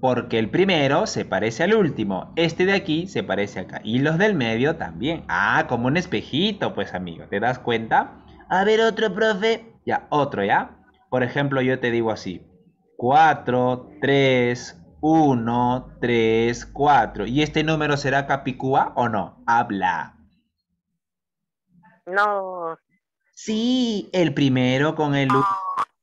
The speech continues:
Speaker 1: el segundo con el... y este solito ya no. O sea, pueden repetirse el del medio también.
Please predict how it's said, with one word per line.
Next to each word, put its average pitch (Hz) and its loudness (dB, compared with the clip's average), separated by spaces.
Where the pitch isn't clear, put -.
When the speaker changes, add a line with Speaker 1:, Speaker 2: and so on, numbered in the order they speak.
Speaker 1:
el 123 0
segundo 117 -4
con 117 -2
el... 110 -6
y 214 0
este 359 2
solito 220 2
ya 135 2
no. 98 -4
O 101 -8
sea, - -12
pueden 196 2
repetirse 165 0
el 170 0
del 104 -2
medio 139 -2
también. - -16